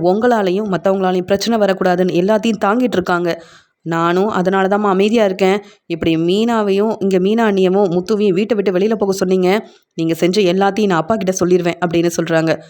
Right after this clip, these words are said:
உடனே விஜயா யோசிக்கிறாங்க, "என்னை பத்தி இங்க என் வீட்டுக்காரர்கிட்ட சொல்ல என்ன இருக்கு? நான் அப்படி எந்த தப்பும் செய்யலையே" அப்படின்னு யோசிச்சுட்டு, "என்ன, எப்பயுமே இந்த ஸ்ரு-, ஸ்ருதி தான் மீனாக்கு சப்போர்ட் பண்ணுவா, இப்ப நீயும் மாறிட்டியா ரவி? நீ ஏன் என்னை பத்தி இப்படி பேசிட்டு இருக்க?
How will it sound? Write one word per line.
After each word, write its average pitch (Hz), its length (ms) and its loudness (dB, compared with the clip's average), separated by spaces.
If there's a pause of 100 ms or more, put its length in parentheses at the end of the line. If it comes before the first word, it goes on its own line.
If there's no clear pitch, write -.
(100)
உடனே 294 360 -2
விஜயா 240 320 0
யோசிக்கிறாங்க, 185 640 2 (300)
"என்னை 196 260 2
பத்தி 262 320 0 (260)
இங்க 220 200 0
என் 190 240 2
வீட்டுக்காரர்கிட்ட 233 640 0
சொல்ல 226 280 2
என்ன 233 160 2
இருக்கு? 220 280 0 (400)
நான் 254 300 0
அப்படி 302 180 2
எந்த 254 160 2
தப்பும் 240 320 0
செய்யலையே" 202 420 0
அப்படின்னு 185 360 0
யோசிச்சுட்டு, 185 540 0 (460)
"என்ன, 196 240 -2 (420)
எப்பயுமே 208 400 0
இந்த 208 160 -4
ஸ்ரு-, 190 320 0
ஸ்ருதி 220 280 0
தான் 233 160 2
மீனாக்கு 208 360 0
சப்போர்ட் 208 360 -2
பண்ணுவா, 180 260 -2 (140)
இப்ப 196 220 -2
நீயும் 233 340 -2
மாறிட்டியா 214 440 0
ரவி? 185 260 0 (360)
நீ 196 180 -2
ஏன் 285 160 0
என்னை 247 120 -2
பத்தி 247 200 0
இப்படி 233 160 -2
பேசிட்டு 247 340 0
இருக்க? 247 160 0